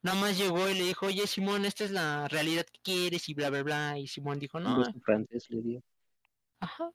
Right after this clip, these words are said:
Speaker 1: y nada más le dio su plática motivacional y ya, güey. Pues para mí sí fue un encuentro un tanto
Speaker 2: Francés,
Speaker 1: X, güey.
Speaker 2: francés,
Speaker 1: No me
Speaker 2: cliché,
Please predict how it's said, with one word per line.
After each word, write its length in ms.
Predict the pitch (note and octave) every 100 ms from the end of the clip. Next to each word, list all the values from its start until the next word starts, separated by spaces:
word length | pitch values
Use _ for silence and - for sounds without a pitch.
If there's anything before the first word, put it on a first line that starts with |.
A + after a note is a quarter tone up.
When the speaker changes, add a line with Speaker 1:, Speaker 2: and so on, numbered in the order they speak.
| -
Speaker 1:
y 100 | C4+
nada 140 | C#4
más 180 | C4+ A3
le 80 | A3+
dio 120 | A3
su 120 | G#3+
plática 380 | - A3 - G#3+
motivacional 760 | E3 D#3 D#3+ D#3 - G3+ A#3+ B3+
y 80 |
ya, 240 | B3 F#4 G4
güey. 240 | E4 E4+ E4 _ _
Pues 160 | - -
para 180 | B3+ C#4
mí 140 | D#4+
sí 160 | C#4 C4+
fue 160 | C#4
un 80 | C4+
encuentro 480 | B3 A#3 A3 A3+ A3+
un 120 | G#3+
tanto 580 | G#3 G3+ G3 F#3+ F3 D#3 -
Speaker 2:
Francés, 220 | D#3+ D#3+
Speaker 1:
X, 400 | F3+ - D3+ -
güey. 220 | C3 C#3 -
Speaker 2:
francés, 260 | E3 E3+
Speaker 1:
No 60 | F#3
me 80 |
Speaker 2:
cliché, 60 | G#3